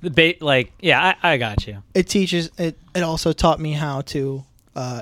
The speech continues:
Speaker 2: network properly, finding places to stay, finding places
Speaker 1: So
Speaker 2: to
Speaker 1: wait,
Speaker 2: eat.
Speaker 1: were you, were you a vegan at that time?
Speaker 2: Uh, I was vegan on and off several times in my life.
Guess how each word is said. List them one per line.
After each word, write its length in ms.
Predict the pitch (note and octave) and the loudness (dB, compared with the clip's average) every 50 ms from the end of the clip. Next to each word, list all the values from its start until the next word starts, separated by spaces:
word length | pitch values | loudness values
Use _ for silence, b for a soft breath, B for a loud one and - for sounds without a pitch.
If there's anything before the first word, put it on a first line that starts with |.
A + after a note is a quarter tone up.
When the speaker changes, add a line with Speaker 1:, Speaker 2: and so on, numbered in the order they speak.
| - - | -10 -12
Speaker 2:
network 540 | C3+ B2+ - - D3+ C#3+ F3 A3+ - - | -12 -12 -8 -6 -4 -4 -4 -4 -2 0
properly, 540 | - F#3 E3+ E3+ - F3+ F3 F#3 G3 G#3+ A3 - _ _ _ - | 2 2 2 2 2 0 -2 -2 -4 -4 -6 -10 _ _ _ -10
finding 380 | - - D#3 C#3+ D3 D3+ D3 | -6 -4 -4 -2 -2 -2 -2
places 380 | - - D#3 D3 - - C#3+ - | -2 -2 -2 -4 -4 -6 -8 -10
to 80 | - | -8
stay, 500 | C3 - - - A#2 B2 B2+ C#3 F3+ A3 b b b b b b | -8 -8 -8 -8 -10 -10 -8 -8 -8 -8 b b b b b b
finding 300 | - - C3+ D3 D3 C#3+ | -12 -10 -8 -8 -8 -8
places 240 | - C#3 C3+ C3+ | -10 -8 -6 -2
Speaker 1:
So 80 | C3+ A#3+ | 0 2
Speaker 2:
to 60 | A#3+ | 2
Speaker 1:
wait, 80 | C#4 C#4 | 4 2
Speaker 2:
eat. 40 | G3+ | 2
Speaker 1:
were 160 | D3+ C#3+ D#3 | 4 4 4
you, 480 | D#3 D3+ D3 F3 G#3+ B3+ C#4 C4+ - - _ - | 4 4 2 2 2 2 0 -2 -4 -8 _ -8
were 160 | C#3+ C#3 D3 | -4 -2 -2
you 380 | D3 C#3 C#3+ E3+ G3+ A#3 A#3 - | -2 -2 -2 -2 -2 -2 -4 -4
a 120 | - D3 | -6 -6
vegan 640 | A#2+ G2+ G#2 A#2+ B2 D3 E3 F#3+ A3+ A#3 B3+ C4+ B3+ | -6 -6 -6 -4 -4 -2 -2 -2 -2 -2 -4 -6 -6
at 200 | - D#3 - - | -6 -6 -4 -2
that 180 | D3+ D#3 D3+ | -2 -2 -2
time? 400 | - - C#3+ D#3+ G3+ A#3 B3+ B3 b b b b b b b b b - | -4 -4 -4 -2 -2 -4 -6 -8 b b b b b b b b b 2
Speaker 2:
Uh, 300 | F3 F#3 G3 G3 G3 G3 - | 4 6 6 6 6 4 4
I 120 | - G3+ A3+ | 4 4 4
was 180 | C4+ C4 A3 | 4 4 2
vegan 380 | G#3 A3 B3+ C4 A#3+ C4 B3 G#3+ | 2 2 2 2 2 2 0 2
on 180 | E3 D#3+ E3+ | 2 4 4
and 120 | F3 E3 D#3 | 4 4 2
off 460 | D3 D3+ D#3+ F3+ - - - - - - - | 2 2 4 2 2 0 -2 -8 -14 -16 -12
several 480 | - - - - E3+ E3+ E3+ E3 D3+ | -10 -4 0 2 2 4 4 2 0
times 360 | - - D3 C#3 C#3+ D3 C#3+ | -2 -4 -4 -4 -4 -6 -4
in 60 | D3+ D3 | -4 -4
my 100 | D3 D3 | -4 -2
life. 480 | D3+ D3 C#3 C#3 C#3+ C#3 - - - | -2 -2 -2 -2 -4 -4 -6 -8 -14